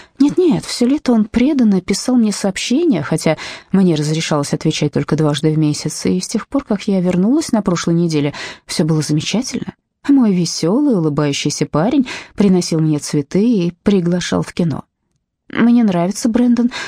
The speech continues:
он такой хороший мальчик». Мама, наконец, завершила утренний допрос. «Я рада, что ты вернулась, милая. А здесь, в Хевене, без тебя было так тихо».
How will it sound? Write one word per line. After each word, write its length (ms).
он 220
такой 220
хороший 380
мальчик». 440
Мама, 260
наконец, 460
завершила 580
утренний 380
допрос. 480
«Я 260
рада, 280
что 180
ты 120
вернулась, 460
милая. 300
А 100
здесь, 260
в 100
Хевене, 460
без 160
тебя 240
было 180
так 240
тихо». 360